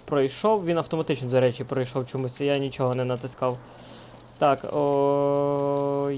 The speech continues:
я думаю, в при-, ага, mute у music, до речі. На всякий випадок,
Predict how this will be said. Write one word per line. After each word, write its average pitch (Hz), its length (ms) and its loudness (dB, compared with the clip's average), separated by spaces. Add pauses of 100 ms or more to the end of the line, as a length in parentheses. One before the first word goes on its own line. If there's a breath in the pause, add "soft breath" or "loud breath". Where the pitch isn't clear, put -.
я 139 300 2 (640)
думаю, 135 360 0
в - 140 -16
при-, - 100 -10 (120)
ага, 135 260 2
mute 135 540 -2
у 156 100 -2
music, 143 440 0
до 123 80 0
речі. 120 340 -2 (1000)
На 147 80 -2
всякий 185 320 2
випадок, 131 340 0